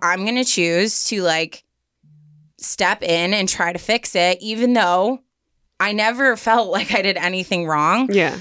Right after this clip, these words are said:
Speaker 1: But I still was able to sit and say, like, "Hey, I'm sorry for if you took anything that happened in a negative way."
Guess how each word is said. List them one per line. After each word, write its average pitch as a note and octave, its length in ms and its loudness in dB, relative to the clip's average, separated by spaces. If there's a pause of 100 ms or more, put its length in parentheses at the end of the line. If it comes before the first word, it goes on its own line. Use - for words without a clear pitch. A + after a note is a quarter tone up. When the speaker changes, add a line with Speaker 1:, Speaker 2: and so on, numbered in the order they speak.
(160)
Speaker 1:
But D4 100 0
I D4+ 120 -2
still C#4+ 300 -2
was D4+ 160 0
able A3 300 0
to G3+ 140 -4
sit G3 260 0
and G3 140 -6
say, F3+ 300 0
like, E3+ 200 0
"Hey, G3 460 0 (500)
I'm A#3 280 2
sorry A3+ 760 0
for G#3+ 280 -2
if G3+ 260 -2
you A3 180 -4
took A#3+ 420 -2
anything G#3 460 -2
that F#3 180 -2
happened A3 680 -2
in G3+ 120 0
a G3 80 0
negative E3 500 0
way." - 380 -4